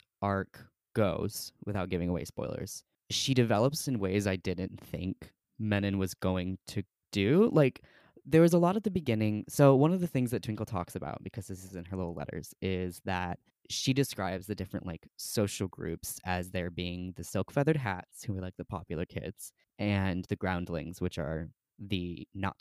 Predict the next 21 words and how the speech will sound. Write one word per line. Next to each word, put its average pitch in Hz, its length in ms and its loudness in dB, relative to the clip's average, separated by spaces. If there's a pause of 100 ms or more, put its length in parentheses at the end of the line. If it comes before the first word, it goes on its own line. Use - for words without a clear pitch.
popular - 340 -10
kids, - 320 -12
which 98 180 -10
she - 180 -4
considers 101 360 -6
herself 90 260 -8
a 82 40 -12
groundling. 82 400 -10
And 104 140 -6
she 131 100 0
has 135 160 0
this 196 140 -8
very, 147 180 4
like, 117 240 0 (420)
black 107 340 0
and 110 160 4
white 95 300 2
view 95 500 2
of 95 160 -2
the 92 100 2
way 87 480 -2